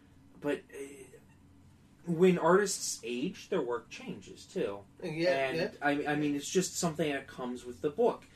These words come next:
Speaker 1: Uh, i-, if you look at Neil Adams from the sixties and seventies, it's completely, like, there's, there's,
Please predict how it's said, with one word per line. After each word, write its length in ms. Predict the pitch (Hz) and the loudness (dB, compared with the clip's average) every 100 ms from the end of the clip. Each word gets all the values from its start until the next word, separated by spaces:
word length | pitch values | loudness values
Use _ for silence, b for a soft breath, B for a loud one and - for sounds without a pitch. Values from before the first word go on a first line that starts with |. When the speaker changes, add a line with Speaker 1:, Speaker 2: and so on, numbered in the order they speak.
| b b b - | b b b -4
Speaker 1:
Uh, 220 | 123 123 | 0 0
i-, 40 | |
if 400 | 131 123 123 - | 0 -2 -4 -6
you 100 | 123 | -6
look 200 | 113 113 | -4 -4
at 120 | 131 120 | -6 -6
Neil 220 | 120 117 | -4 -2
Adams 360 | 113 117 110 - | -2 -2 -6 -12
from 160 | 120 | -10
the 80 | 113 | -10
sixties 840 | - - - - 139 127 139 123 | -10 -8 -8 -6 -8 -8 -10 -10
and 120 | 120 | -8
seventies, 460 | - 120 110 110 104 | -4 -4 -4 -8 -10
it's 100 | 110 | -12
completely, 760 | - 120 - 120 107 104 110 92 | -12 -14 -14 -12 -10 -6 -6 -4
like, 380 | 139 135 123 147 | 0 0 0 2
there's, 240 | 156 147 | 4 4
there's, 260 | - 139 | 4 0